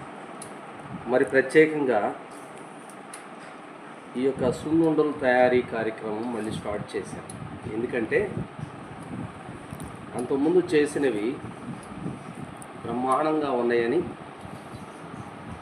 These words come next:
పిల్లలు తినేశారు. అందుకే మళ్ళా నాకు ఇంట్రెస్ట్ కలిగి పిల్లల కోసం మరలా సున్నుండలు తయారు చేస్తున్నాను.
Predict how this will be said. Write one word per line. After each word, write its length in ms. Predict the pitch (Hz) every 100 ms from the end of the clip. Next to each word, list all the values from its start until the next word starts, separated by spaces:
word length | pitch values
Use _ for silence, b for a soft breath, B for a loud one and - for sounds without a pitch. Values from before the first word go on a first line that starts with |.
| - -
పిల్లలు 460 | 127 151 131 110 131 - - - -
తినేశారు. 460 | 135 156 123 104 - - - - - - - - - - - - - - - - 226 - - - - - - - - - - 127
అందుకే 320 | 175 185 180
మళ్ళా 640 | 135 127 170 147 110 - - - - 113
నాకు 240 | 117 -
ఇంట్రెస్ట్ 420 | 120 123 165 - -
కలిగి 360 | 123 104 101 135 - - - - - - - - - - - - -
పిల్లల 280 | 135 165 170
కోసం 480 | 160 135 - 104 123 - - - - - - - - - - - - - - - - - 107
మరలా 400 | 117 143 135 - - - - - -
సున్నుండలు 480 | 131 139 147 123 131
తయారు 460 | 139 120 110 - 107
చేస్తున్నాను. 460 | 95 - 95 82